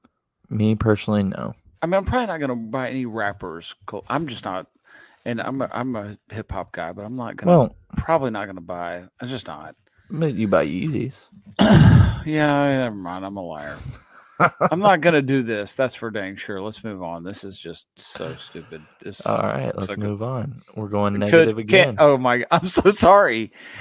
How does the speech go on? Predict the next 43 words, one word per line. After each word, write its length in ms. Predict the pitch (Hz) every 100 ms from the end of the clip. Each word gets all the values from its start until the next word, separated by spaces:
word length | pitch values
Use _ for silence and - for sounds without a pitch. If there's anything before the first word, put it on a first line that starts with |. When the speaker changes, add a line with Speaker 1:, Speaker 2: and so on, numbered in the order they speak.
| 113 -
Speaker 2:
You, 140 | 156
and 120 | 180
you 100 | 185
can 140 | 175 170
also 240 | 156 160
tell 220 | 139 139
that 160 | 127 113
these 180 | 131 117
are 60 |
my 140 | 117 110
slides, 380 | 117 110 110 113
obviously, 440 | 107 104 104 117 107
'cause 160 | 113
they're 220 | 104 90 _
crap. 380 | - 123 90 85 _ - - _ - 196
Speaker 1:
Uh, 200 | 147 135
Speaker 2:
Um, 80 |
Speaker 1:
not 160 | - 349 -
that 120 | 285
bad. 340 | 285 277 -
I 100 | 117
think 240 | 139 214 180
they're 80 | 175
pretty 200 | 190 190
good. 200 | 196 101 _
Speaker 2:
Okay, 240 | 277 320 320
well, 160 | 202 233
thank, 220 | - 120 _ _ _ -
okay, 380 | 165 147 175 160
well, 160 | 175
let's, 260 | 226 - - -
let's 300 | - - -
just 160 | -
start 380 | - - 175 139
with 140 | 135 131
the 60 |
one 160 | 123 120
on 220 | 113 113
right 320 | 113 110 104 - 131 120
that 220 | 139 127 -
is 220 | 131 123
just 540 | 101 127 117 104 - _ _ -
awful. 500 | 104 90 - 73